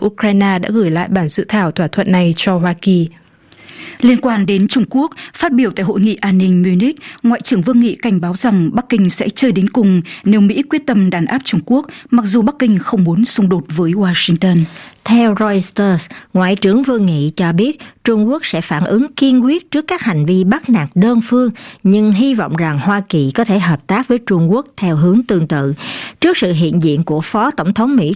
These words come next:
Speaker 3: J D Vance, ông Vương Nghị khẳng định Trung Quốc giờ đã phát triển và lớn mạnh bằng cách vượt qua những khó khăn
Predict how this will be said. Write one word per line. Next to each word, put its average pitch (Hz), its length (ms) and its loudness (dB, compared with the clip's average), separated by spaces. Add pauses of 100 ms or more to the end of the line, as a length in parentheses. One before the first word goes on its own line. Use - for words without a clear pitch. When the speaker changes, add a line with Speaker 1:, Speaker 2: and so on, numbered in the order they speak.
Speaker 3:
J 196 340 0
D 165 40 -4
Vance, 170 280 -2 (300)
ông 254 240 2
Vương 254 200 2
Nghị 147 220 -2
khẳng 190 300 2
định 156 220 0 (340)
Trung 277 260 0
Quốc 359 240 -2
giờ 165 200 0
đã 147 160 -2
phát 302 320 -6
triển 170 320 0
và 160 160 0
lớn 233 300 0
mạnh 156 220 0 (260)
bằng 196 240 0
cách 330 260 -4
vượt 180 200 0
qua 196 200 0
những 160 180 0
khó 254 240 0
khăn 226 320 2